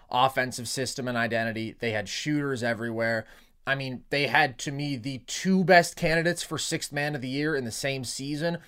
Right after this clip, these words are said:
that being Joe Ingles and Jordan Clarkson. That's pretty rare. The one thing that could be exploited was their perimeter defense.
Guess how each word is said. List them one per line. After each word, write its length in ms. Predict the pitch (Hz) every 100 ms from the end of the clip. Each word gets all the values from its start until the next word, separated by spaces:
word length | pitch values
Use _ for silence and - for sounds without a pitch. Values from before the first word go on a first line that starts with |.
| -
that 200 | 147 143
being 220 | 147 156 156
Joe 240 | 151 151
Ingles 260 | 156 156 139
and 140 | 139
Jordan 260 | 147 147 147
Clarkson. 500 | 147 151 - 151 135 - - -
That's 240 | 170 196
pretty 240 | - 147
rare. 300 | 127 113 113 - - - _ _ _ -
The 180 | 175
one 540 | 196 175 220 247 240 233
thing 300 | 226 226 214
that 120 | 196
could 220 | 208 190
be 120 | 190
exploited 600 | 180 - 160 160 147 127
was 240 | 123 139 110
their 320 | 139 135 123 - - - -
perimeter 400 | - 269 254 233
defense. 580 | 160 135 117 98 -